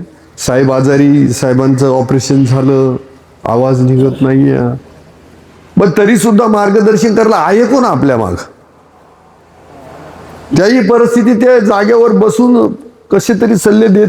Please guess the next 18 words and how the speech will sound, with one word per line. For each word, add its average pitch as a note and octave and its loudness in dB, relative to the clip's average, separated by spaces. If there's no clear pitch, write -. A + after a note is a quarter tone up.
होते F#3+ 0
की, - -2
"बुवा, F3+ -2
असं C#3 -4
करा, C3+ -4
तसं D3 -4
करा." C2+ -4
आणि C#3+ 0
म्हणून D#3 2
आजचा C#3+ -4
हा C3 -4
बत्तीसावा C3 -2
गळीत A#2+ -2
हंगाम A2+ -2
संपन्न - -8
होतो. - -14
हे A#2+ 0
बघा, C3 -2